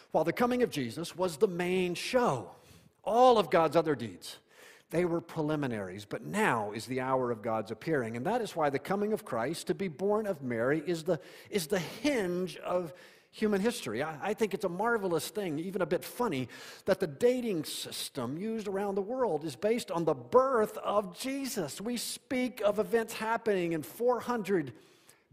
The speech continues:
B C, meaning by that before Christ, and now it is twenty twenty. A D, Anno Domini is the Latin, the year of our Lord. So this is the twenty twentieth,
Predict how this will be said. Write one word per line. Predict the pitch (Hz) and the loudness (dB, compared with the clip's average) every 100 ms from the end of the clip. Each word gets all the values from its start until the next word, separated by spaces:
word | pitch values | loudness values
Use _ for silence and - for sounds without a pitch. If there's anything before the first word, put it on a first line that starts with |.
| 127 | 0
B | 226 214 | 0 2
C, | 202 - 262 233 165 131 | -2 0 2 4 4 2
meaning | 143 220 226 214 | 0 0 0 -2
by | 175 180 180 | 0 2 4
that | 180 175 - | 4 4 2
before | 175 - 247 233 190 160 - - - _ | -6 -2 2 6 6 4 0 -20 -20 _
Christ, | - - 247 226 180 - | -8 -2 4 4 4 0
and | 190 185 | -2 0
now | 233 220 | 2 2
it | 202 | 2
is | 180 | 2
twenty | - 190 214 214 | -2 -2 0 0
twenty. | - 196 214 170 117 - - - - _ _ _ - | -2 0 0 0 -4 -10 -20 -20 -20 _ _ _ 0
A | 240 262 233 | 2 4 2
D, | 165 151 127 - | 2 0 0 -4
Anno | 196 226 226 214 | 0 2 4 4
Domini | 160 - 202 220 208 170 151 135 | 4 2 2 2 2 4 2 2
is | 135 127 - | 0 -2 0
the | 131 | 0
Latin, | 139 185 196 143 127 | 2 2 0 -2 0
the | 147 | 0
year | 131 226 214 160 127 - - - | 0 6 8 8 4 -4 -12 0
of | 170 156 160 | 2 2 2
our | 156 151 | 2 2
Lord. | 147 165 226 180 139 | 2 2 6 6 4
So | - | 0
this | 180 247 | 0 0
is | 220 165 | -2 -4
the | 170 | -8
twenty | - - 247 240 226 - - - _ - | -8 -4 -2 2 0 -2 -10 -20 _ -8
twentieth, | 247 262 208 151 127 | -2 2 4 2 2